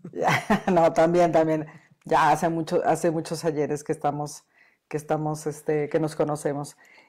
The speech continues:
Y bueno, la, la pregunta que me hacen, eh,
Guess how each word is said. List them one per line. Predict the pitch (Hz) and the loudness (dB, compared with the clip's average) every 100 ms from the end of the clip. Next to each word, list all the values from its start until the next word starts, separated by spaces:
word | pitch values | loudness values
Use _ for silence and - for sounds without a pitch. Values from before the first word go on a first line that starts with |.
| - | 0
Y | 202 | 4
bueno, | 220 247 233 | 6 6 6
la, | 208 185 175 151 | 6 6 6 4
la | 165 170 | 4 2
pregunta | 175 185 226 240 | 4 2 4 4
que | |
me | 233 226 | 4 6
hacen, | 247 254 247 240 294 330 - | 4 4 2 2 2 -6 -10
eh, | - 170 165 165 156 156 156 | -2 2 4 4 4 4 0